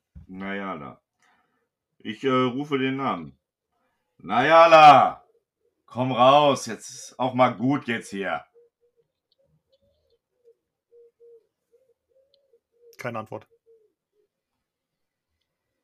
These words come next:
Speaker 1: Na ja, gut, dann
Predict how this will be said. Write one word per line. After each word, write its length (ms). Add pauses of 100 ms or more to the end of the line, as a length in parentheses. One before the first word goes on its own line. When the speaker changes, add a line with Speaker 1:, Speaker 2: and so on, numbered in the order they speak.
(1400)
Speaker 1:
Na 180
ja, 140
gut, 240
dann 320